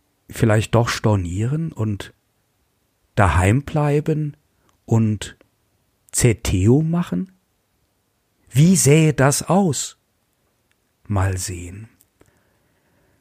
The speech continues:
An einen See fahren, mit mir alleine sein, im Frieden?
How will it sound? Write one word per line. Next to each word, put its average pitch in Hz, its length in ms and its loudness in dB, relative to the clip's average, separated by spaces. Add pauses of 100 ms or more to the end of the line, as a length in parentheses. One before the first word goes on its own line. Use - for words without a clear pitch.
(600)
An 120 180 4
einen 135 320 6
See 107 340 4
fahren, 185 680 2 (140)
mit 117 240 -2
mir 131 580 2
alleine 107 560 2
sein, 147 560 -2 (220)
im 98 180 -4
Frieden? 117 680 -6